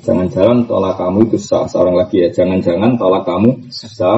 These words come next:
karena kamu bodoh tentang tolak, tetap bawa keloni hubungan intim, hubungan suami istri. Padahal hakikatnya sudah orang,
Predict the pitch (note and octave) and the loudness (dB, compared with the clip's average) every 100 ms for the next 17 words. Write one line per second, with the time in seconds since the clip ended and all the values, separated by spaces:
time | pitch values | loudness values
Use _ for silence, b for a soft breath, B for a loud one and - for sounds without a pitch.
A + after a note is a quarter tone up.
0 | A2+ G2+ G2 G2+ G#2 G2+ B2 B2 C3 - | 0 0 0 -2 -2 0 0 0 0 -2
1 | G#2 F#2 F#2 A2 B2 - - - F#2+ F2+ | -2 -2 0 0 2 0 -4 -2 0 0
2 | - F#2+ F2+ F2 E2+ A2+ C3 F#2+ F2+ A2 | 0 0 0 0 0 -2 -2 -4 -4 -2
3 | F#2 F2 E2 F2 D#2+ G#2+ A#2+ G2 G2+ F#2 | 0 0 0 0 -2 0 0 -2 -2 -2
4 | F2+ F2 F2 E2+ E2+ - F2 E2 E2 - | -2 0 0 0 -2 -4 -4 -2 0 2
5 | - E2 - - F2+ A2 A2 F#2+ F#2 - | 4 4 0 -2 0 2 2 -2 0 2
6 | G#2 G2 B2 | 2 2 -2